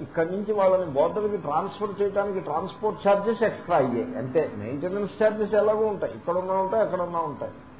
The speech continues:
కొంచెం పెట్రోల్ ఖర్చు ఇవి అవి అయ్యాయి. అదే ఆ ఖర్చు, it is required to send a strong message to Musharraf.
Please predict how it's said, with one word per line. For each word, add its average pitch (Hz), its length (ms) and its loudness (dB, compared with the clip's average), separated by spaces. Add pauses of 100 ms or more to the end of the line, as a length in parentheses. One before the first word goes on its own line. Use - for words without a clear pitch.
(480)
కొంచెం 208 260 2
పెట్రోల్ 185 380 0
ఖర్చు 196 260 0
ఇవి 202 280 2
అవి 180 260 4
అయ్యాయి. 139 360 0 (840)
అదే 147 140 2
ఆ 143 220 4
ఖర్చు, 143 400 0 (460)
it 143 140 -8
is 139 100 -4
required 143 520 -4 (480)
to 147 140 -10
send 165 280 -4
a 165 100 2 (260)
strong 147 360 -2 (100)
message 151 360 -6 (100)
to 143 60 -10
Musharraf. 123 460 -12